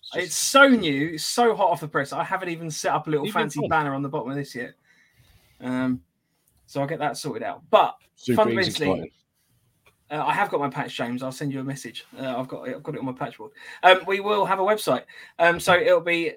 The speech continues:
Speaker 2: November Foxtrot dot co dot U K. Um, so basically, if anyone's got any ideas of stuff that we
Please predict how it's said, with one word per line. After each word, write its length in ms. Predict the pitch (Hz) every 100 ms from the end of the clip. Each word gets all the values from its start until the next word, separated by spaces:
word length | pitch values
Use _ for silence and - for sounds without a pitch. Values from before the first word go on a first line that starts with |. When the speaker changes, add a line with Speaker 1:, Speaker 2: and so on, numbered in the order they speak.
| -
Speaker 2:
November 360 | 170 180 196
Foxtrot 560 | 214 190 - - 160 - _ -
dot 180 | 175 170
co 240 | 170 165
dot 180 | 160 156
U 100 | 160
K. 320 | 160 123 - _ -
Um, 380 | 151 147 147 151 - -
so 300 | - 185 170
basically, 520 | - 247 254 - 160 190
if 60 |
anyone's 240 | 226 247 226
got 120 | 208
any 100 | 202
ideas 380 | 185 180 170 156
of 80 |
stuff 260 | 147 165 -
that 100 | 151
we 360 | 170 180 165